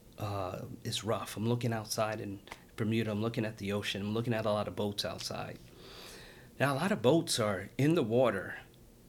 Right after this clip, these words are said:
and sometimes in the midst of the water. And no matter how rough the rains and the winds come, that boat is still there. Why? Because it has an anchor.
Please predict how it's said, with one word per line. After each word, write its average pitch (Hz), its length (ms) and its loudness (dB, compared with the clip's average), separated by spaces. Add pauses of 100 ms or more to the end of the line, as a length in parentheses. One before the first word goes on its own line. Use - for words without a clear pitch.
and 120 140 2
sometimes 120 540 0
in 123 140 6
the 110 60 0
midst 110 360 2
of 98 80 -2
the 95 100 -4
water. 90 400 -4 (840)
And 123 400 4 (560)
no 143 180 6
matter 175 300 6
how 143 520 0 (340)
rough 139 280 4
the 120 120 4
rains 120 420 6
and 104 80 0
the 101 60 0
winds 110 340 0
come, 107 440 -2 (340)
that 117 320 0
boat 143 280 6 (120)
is 120 160 2
still 117 360 2
there. 117 280 2
Why? 123 400 0
Because 110 280 -2
it 107 120 0
has 101 240 -2
an 98 80 -2
anchor. 98 360 -6